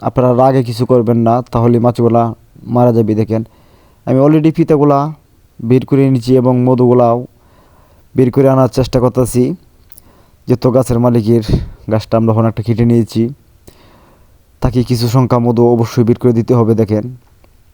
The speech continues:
আমি already ফিতাগুলা বের করে নিয়ে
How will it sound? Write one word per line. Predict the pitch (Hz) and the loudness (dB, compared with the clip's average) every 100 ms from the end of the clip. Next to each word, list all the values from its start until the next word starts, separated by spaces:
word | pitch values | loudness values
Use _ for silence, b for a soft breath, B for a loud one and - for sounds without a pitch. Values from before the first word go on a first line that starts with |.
| _ _ _ _ - - | _ _ _ _ -20 -4
আমি | 120 120 | 2 2
already | 120 120 123 120 143 - b b b b b b b _ | 2 2 2 0 -4 -16 b b b b b b b _
ফিতাগুলা | - 123 135 127 123 - _ - 127 131 | -6 -2 0 0 -2 -10 _ -4 0 0
বের | 113 135 | 2 0
করে | 113 135 135 | 0 2 2
নিয়ে | 127 131 143 | 2 0 -4